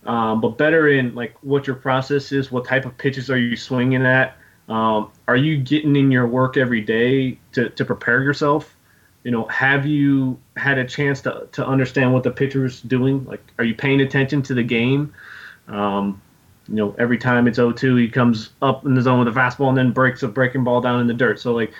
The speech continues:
understanding what each guy's trying to do and, and how they're approaching the game, um, more important than just looking at the stat line of, "I was one for four," I was oh for four with two strikeouts. It could be a little bit different if you analyze it a little bit differently.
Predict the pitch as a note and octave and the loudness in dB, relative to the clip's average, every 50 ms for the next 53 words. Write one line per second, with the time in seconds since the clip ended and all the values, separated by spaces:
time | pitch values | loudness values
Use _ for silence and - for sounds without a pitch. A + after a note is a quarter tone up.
0 | - - - - _ - C#3 D3 D3+ D3 C#3 - - - C3 C3 C3+ C#3 C3+ C3 | -20 -20 -20 -20 _ -2 0 2 2 2 0 -2 -2 -2 0 2 2 2 2 2
1 | C3 B2+ B2+ B2+ B2+ B2+ B2 _ _ - - B2+ C3+ C3+ C#3 D3 C3+ - - C#3+ | 2 2 2 2 0 -2 -4 _ _ -8 -2 0 0 0 0 -4 -4 -2 0 0
2 | C3+ B2+ B2 - C#3+ C3+ B2+ B2 A2+ A2 B2 A#2+ B2 B2+ B2+ A#2+ A2+ G#2+ A2 - | 0 0 0 0 0 0 0 0 -2 -2 -2 0 0 2 2 2 0 -2 -4 -4
3 | A#2 A2 G#2 - B2 B2 B2 B2 B2 A#2+ A#2 A2 - C3 B2+ B2 - B2 A2+ G#2+ | -6 -6 -2 0 0 2 2 4 4 2 2 2 0 0 0 0 0 -2 -2 -2
4 | G2+ A2 G#2+ G#2+ G#2+ A2 A2 A2 - - - - - - - _ - - G#2 G2 | 0 0 0 2 2 2 0 -2 -4 -8 -20 -20 -20 -20 -20 _ -16 -12 -10 -10
5 | G2 - - A2+ - - - _ _ _ _ _ _ - C3+ C#3 D3+ D#3+ E3+ D#3+ | -10 -10 -14 -16 -16 -20 -20 _ _ _ _ _ _ -2 0 2 2 4 4 4
6 | D3 C3+ B2+ - - D3+ D#3+ D#3 C#3+ C#3 C3+ B2+ - C#3 A2+ C3 B2 A#2+ A#2 A#2 | 2 2 0 -2 0 2 2 2 2 0 -6 -8 -8 -6 -2 0 0 2 2 0
7 | A#2 - _ _ _ - B2 C3 C#3 C#3 - C#3 C#3 C3+ C3+ C3+ B2+ B2 A#2+ A#2+ | -2 -6 _ _ _ -12 -4 -4 -4 -2 -2 -2 -4 -2 -2 -2 0 0 0 -2
8 | - A2+ - - - B2+ A#2+ B2 A#2+ A#2+ A2+ A2+ A2+ A2 A2 A2 G#2+ G#2+ G#2 G2+ | -2 -8 -10 -2 0 2 2 2 2 0 -2 0 0 0 0 0 0 -2 -2 -4
9 | - B2 A#2+ A#2 A#2 A2 G2+ G#2 A#2+ A#2 A#2 A#2 - A2+ G#2 - - C3 A#2 A2+ | -6 -6 -4 -2 -2 -2 -2 -2 -2 0 0 -2 -2 -4 -8 -6 -2 -2 0 2
10 | A2 G#2 A2 A2+ A2+ A2+ A2+ G#2 - - C3+ C3 B2+ - B2+ A#2+ - - B2+ A#2+ | 2 2 2 2 2 2 2 0 0 0 0 0 0 0 -4 -6 -2 0 2 2
11 | A#2 A2+ A2 G#2+ - B2+ A#2+ G#2+ - - B2 A#2 A2+ A2+ - - G2+ G2+ G#2 G2+ | 2 2 0 0 0 0 0 0 0 0 0 2 2 0 0 0 0 0 0 -2
12 | - - G2+ G2+ - - - - F3 D#3 D3 D#3 D3 C#3 C#3 C#3+ C#3 C3+ A#2+ A#2+ | -4 -6 -8 -8 -6 -6 -2 0 0 2 2 2 4 4 4 4 2 2 0 -2
13 | G#2+ G2+ A#2 C#3+ C#3 C#3 - A#2+ A2 G#2+ - A#2 A2 A2 - - A#2+ A#2+ A#2+ A#2+ | -4 -2 0 -2 -2 0 -2 -6 -8 -6 -8 -8 -8 -8 -4 -2 -2 0 0 0
14 | A#2 A2+ A2+ A2 G#2 A2+ G#2+ G#2+ G#2+ A2 A2 G#2 G#2 G2+ - A2 G#2+ - C#3 B2+ | 0 0 -2 -2 -4 -4 -6 -4 -4 -4 -2 -2 -2 -2 0 -4 -4 -2 -4 -2
15 | C3+ C#3+ C#3 C#3 C3+ | 0 0 0 0 -2